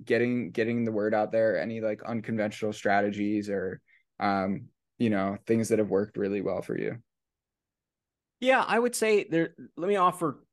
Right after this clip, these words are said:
Speaker 2: two, two, one sort of a strategy, one's a tactic. The strategy is, and you can appreciate this. I mean, I know you don't even need to be told this, but this is more for, like, people who are listening. Um, your book la-, launch is the rest of your <laughs> life.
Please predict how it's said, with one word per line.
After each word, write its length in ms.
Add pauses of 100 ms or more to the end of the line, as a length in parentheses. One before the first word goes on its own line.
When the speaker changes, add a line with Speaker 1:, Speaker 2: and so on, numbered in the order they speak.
(100)
Speaker 2:
two, 200 (140)
two, 380
one 280
sort 180
of 80
a 40
strategy, 600
one's 220
a 60
tactic. 580 (340)
The 80
strategy 640
is, 540 (480)
and 180
you 160
can 120
appreciate 400
this. 300
I 80
mean, 120
I 80
know 220
you 120
don't 100
even 180
need 160
to 60
be 100
told 240
this, 160
but 100
this 100
is 80
more 160
for, 100
like, 140
people 220
who 60
are 80
listening. 480 (380)
Um, 380 (1400)
your 180
book 260
la-, 180 (280)
launch 240
is 100
the 80
rest 240
of 80
your 80
<laughs> 20
life. 280